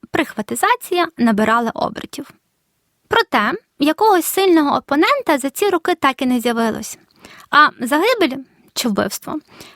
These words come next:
В'ячеслава Чорновола в автокатастрофі, а також велика кількість кандидатів з умовного націонал-демократичного табору, які просто відбирали голоси одне в одного, зробили своє діло.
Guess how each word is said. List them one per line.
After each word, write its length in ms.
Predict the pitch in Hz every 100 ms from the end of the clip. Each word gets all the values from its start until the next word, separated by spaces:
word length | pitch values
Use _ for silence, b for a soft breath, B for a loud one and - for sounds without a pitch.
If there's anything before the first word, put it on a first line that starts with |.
| -
В'ячеслава 520 | 254 277 - 320 311
Чорновола 560 | - 262 254 262 311 277
в 60 | -
автокатастрофі, 1000 | 254 - 240 220 220 - 269 370 - 294 b b b b
а 120 | -
також 400 | 233 320 320 285 -
велика 520 | 220 254 277 349 285
кількість 600 | 233 - 294 269 214 -
кандидатів 680 | - 214 208 262 285 - 208
з 100 | -
умовного 720 | - 277 269 330 285 214 208
націонал-демократичного 1120 | 208 208 240 277 302 233 220 - - 285 262 240
табору, 380 | 285 277 233 233
які 180 | -
просто 580 | - - 349 339 247 -
відбирали 520 | 226 208 240 254 233
голоси 380 | 208 214 220 -
одне 280 | 220 190 196
в 80 | 190
одного, 480 | 349 415 381 330 330 b b -
зробили 520 | - 214 214 381 349
своє 360 | - 220 214
діло. 360 | 196 190 185